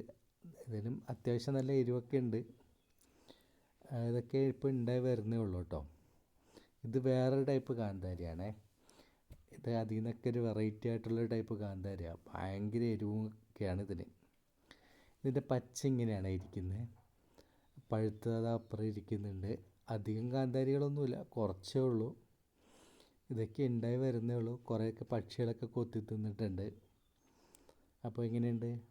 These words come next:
സംഭവം അടിപൊളിയല്ലേ? ഇഷ്ടപ്പെട്ട് കഴിഞ്ഞാൽ വീഡിയോ ഒന്ന് സപ്പോർട്ട് ചെയ്തേക്കണേ. ലൈക്ക് ചെയ്യുക,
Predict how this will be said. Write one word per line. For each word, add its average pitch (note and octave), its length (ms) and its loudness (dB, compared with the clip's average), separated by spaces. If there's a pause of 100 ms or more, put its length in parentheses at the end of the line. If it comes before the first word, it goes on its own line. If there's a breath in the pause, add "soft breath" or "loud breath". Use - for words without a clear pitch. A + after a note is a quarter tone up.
(140)
സംഭവം G#2+ 460 -4 (180)
അടിപൊളിയല്ലേ? F#2+ 680 2 (920 soft breath)
ഇഷ്ടപ്പെട്ട് A#2+ 440 0
കഴിഞ്ഞാൽ B2 640 2
വീഡിയോ A#2 340 4
ഒന്ന് A#2+ 360 0
സപ്പോർട്ട് A2 340 0
ചെയ്തേക്കണേ. F#2+ 600 2 (480 loud breath)
ലൈക്ക് G#2+ 380 2
ചെയ്യുക, G#2+ 180 2